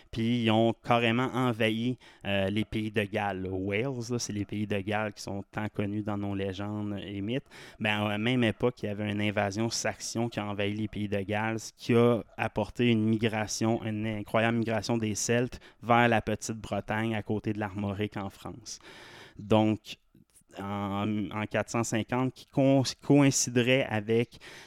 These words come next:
euh, l'arrivée de Saint Matthéeu en Petite-Bretagne, puis aussi la légende. Pourquoi Arthur, pourquoi ça existe Arthur ? C'est parce qu'il y a eu des rois, il y a eu une migration après une guerre, tu sais. Souvent, les légendes sont créées après une guerre qui a envahi une région,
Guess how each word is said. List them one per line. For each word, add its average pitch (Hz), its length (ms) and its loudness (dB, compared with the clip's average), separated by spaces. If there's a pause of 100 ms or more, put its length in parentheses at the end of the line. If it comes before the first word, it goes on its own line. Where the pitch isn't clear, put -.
euh, 101 80 2
l'arrivée 104 400 2
de - 60 -2
Saint 104 180 -2
Matthéeu 104 580 2
en 104 140 0
Petite-Bretagne, 104 920 -4 (100)
puis 120 400 -2
aussi 117 360 -2
la 107 140 4
légende. 104 420 0
Pourquoi 120 380 2
Arthur, 120 580 2
pourquoi - 240 0
ça 120 140 0
existe 110 300 -2
Arthur ? 127 320 -2
C'est - 40 -14
parce - 160 -10
qu'il 117 140 0
y 113 40 4
a - 20 4
eu 113 100 2
des 110 200 2
rois, 113 300 2
il 117 60 2
y 110 60 4
a - 20 4
eu 107 40 4
une 110 120 0
migration 117 880 0
après 107 280 -4
une 107 120 -4
guerre, 113 260 -4
tu 123 60 -6
sais. 117 60 -6 (320)
Souvent, 131 400 2
les 131 120 6
légendes 120 560 2
sont 113 260 0
créées 123 360 0
après 120 420 -2 (300)
une 117 180 2
guerre 123 400 8
qui - 80 0
a 110 80 4
envahi 113 240 4
une 120 120 4
région, 113 500 2